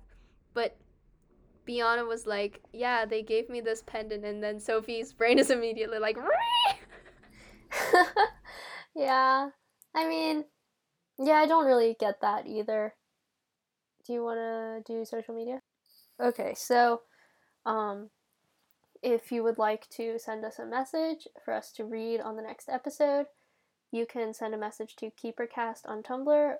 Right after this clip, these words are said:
Speaker 2: or the Keepercast on Instagram. Um, and for me, my personal is Malamelting on Tumblr and Instagram, and that's what I was referring to at the beginning of this episode when I was like,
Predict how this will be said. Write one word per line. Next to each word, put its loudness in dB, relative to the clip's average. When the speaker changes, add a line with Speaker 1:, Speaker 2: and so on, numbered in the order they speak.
Speaker 2:
or 0
the -4
Keepercast -6
on -8
Instagram. -4
Um, -8
and -4
for -2
me, -2
my -2
personal -2
is -2
Malamelting 0
on -4
Tumblr -4
and -2
Instagram, -4
and -6
that's -4
what 2
I 4
was -2
referring -2
to 0
at -6
the -12
beginning -2
of -2
this -2
episode -2
when -2
I -4
was -4
like, -6